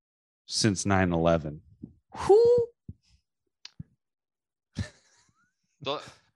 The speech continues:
Speaker 3: so that was the C I A guy.
Speaker 2: It's two.
Speaker 1: That was the C I A guy.
Speaker 2: Yeah. That sounds
Speaker 3: I
Speaker 2: like
Speaker 3: don't know.
Speaker 2: an alien wrote that.
Speaker 1: Right.
Speaker 2: You know what I mean?
Speaker 3: Yeah, it, it was insane.
Speaker 2: Like, that
Speaker 3: Di-
Speaker 2: sounds like a joke.
Speaker 1: And I,
Speaker 3: Well
Speaker 1: the, the way, the way I delivered it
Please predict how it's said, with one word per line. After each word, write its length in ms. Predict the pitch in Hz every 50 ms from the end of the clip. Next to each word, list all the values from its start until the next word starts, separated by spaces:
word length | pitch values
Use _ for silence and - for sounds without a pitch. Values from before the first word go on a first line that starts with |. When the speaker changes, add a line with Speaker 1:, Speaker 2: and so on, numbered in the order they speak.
| _ _ -
Speaker 3:
so 160 | 139 - 135
that 100 | 135 143
was 100 | 147 139
the 60 | 135 127
C 200 | - - 139 131
I 140 | 117 107 104
A 160 | 104 101 95
guy. 100 | - 92
Speaker 2:
It's 160 | - - - -
two. 280 | 247 180 170 170 170 - _ - _ _ _ _ _ _
Speaker 1:
That 100 | - 151
was 100 | 156 151
the 60 | 143 131
C 180 | - 139 135 120
I 60 | 110
A 120 | 98 90 82 78
guy. 80 | - _ _ _ _ _ - - - - - - -
Speaker 2:
Yeah. 300 | 277 302 262 190 135 - - _ _ _ _ _ _ _ _ _ _ _ _ _ _ _ _ _ _ -
That 240 | 226 330 381 359
sounds 500 | - - - 381 381 440 453 453 370 -
Speaker 3:
I 40 | 302
Speaker 2:
like 120 | 254 254 -
Speaker 3:
don't 100 | - 160
know. 100 | 156 151 - _ _ _ _
Speaker 2:
an 160 | - 226 233 - -
alien 480 | 202 233 254 262 262 262 220 190 185
wrote 320 | 165 170 170 175 175 - -
that. 260 | - 82 67 - - -
Speaker 1:
Right. 140 | 131 139
Speaker 2:
You 40 | 247
know 120 | 247 247 254
what 100 | 247 247
I 100 | 247 254
mean? 400 | 247 254 254 254 247 247 254 254
Speaker 3:
Yeah, 220 | 226 208 202 202 196 -
it, 140 | - 113 110 - - -
it 60 | 107
was 120 | 120 120 117
insane. 240 | 104 90 - - 262
Speaker 2:
Like, 80 | 240
that 140 | - 302 285
Speaker 3:
Di- 60 | 196
Speaker 2:
sounds 300 | 196 - 349 370 370 320
like 140 | 294 294 - -
a 60 | 196
joke. 540 | 170 - 185 190 175 143 - - _ - - - -
Speaker 1:
And 140 | 131 135
I, 120 | 135 135 -
Speaker 3:
Well 140 | 120 139 143
Speaker 1:
the, 60 | - 123
the 180 | 117 135 139 139
way, 220 | 127 120 143 151 - -
the 140 | 117 131
way 180 | 127 135 175 226
I 200 | - 113 120 147
delivered 500 | 147 147 135 113 113 117 120 135 139 156
it 160 | 170 175 -